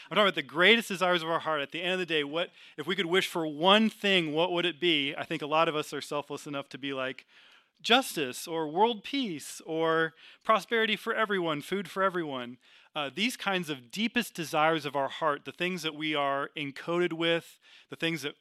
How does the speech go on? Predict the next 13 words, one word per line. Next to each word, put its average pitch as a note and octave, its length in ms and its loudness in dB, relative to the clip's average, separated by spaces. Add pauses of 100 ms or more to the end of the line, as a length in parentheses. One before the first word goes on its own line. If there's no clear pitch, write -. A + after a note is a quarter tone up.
almost E3 340 -4
all E3+ 180 0
humans D#3 520 -6
agree D3 460 -4
that, B2+ 180 -8
like, B2+ 220 -6
this D3+ 220 -8
is C3+ 100 -10
our B2 300 -4 (260)
most B2 380 -12
basic, E3+ 680 0 (360)
uh, C3 180 -4
desire, A#2+ 840 0